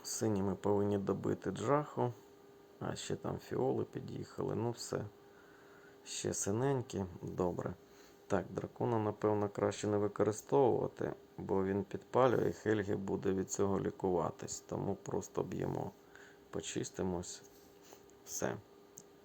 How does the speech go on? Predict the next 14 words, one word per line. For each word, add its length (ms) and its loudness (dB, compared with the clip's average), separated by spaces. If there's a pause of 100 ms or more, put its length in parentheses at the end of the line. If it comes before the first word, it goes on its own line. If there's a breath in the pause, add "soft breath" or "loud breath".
(160)
Добре, 440 2
тут 260 0 (220)
теж 180 4
все 320 2
вийшло 400 2
чудово. 540 4
Поїхали 560 2
далі. 400 2 (1200 loud breath)
Угу, 600 0
Азар, 580 2 (240)
два 420 0
Бальтики. 640 2
Ну, 140 2
це 600 4